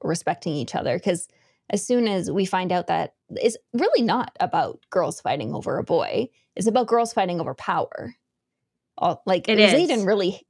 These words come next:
Speaker 2: ultimately.
Speaker 1: like, Xaden is not, well, Violet is fighting for Xaden, 'cause Violet loves Xaden, but Kat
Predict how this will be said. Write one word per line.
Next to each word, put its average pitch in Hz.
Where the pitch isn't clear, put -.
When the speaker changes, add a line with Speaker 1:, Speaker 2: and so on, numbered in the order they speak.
Speaker 2:
ultimately. 175
Speaker 1:
like, -
Xaden 269
is 220
not, 202
well, -
Violet 226
is 175
fighting -
for -
Xaden, -
'cause 196
Violet 170
loves 208
Xaden, 90
but 226
Kat 330